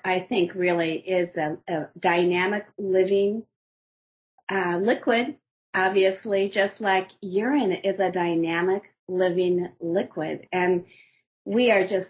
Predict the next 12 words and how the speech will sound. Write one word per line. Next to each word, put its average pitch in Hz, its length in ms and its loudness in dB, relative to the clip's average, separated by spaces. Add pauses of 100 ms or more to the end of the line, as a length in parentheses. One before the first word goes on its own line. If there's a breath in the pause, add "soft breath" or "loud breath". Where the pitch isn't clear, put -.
(140)
so 196 440 4 (200)
thrilled 233 580 0
to 175 460 2
have 190 600 0 (800)
an 180 140 2
awakening 180 800 2
in, 175 420 -2 (160)
um, 165 460 -6 (460 soft breath)
for 170 120 0
Bill 202 220 4
and 208 120 4
I 175 320 2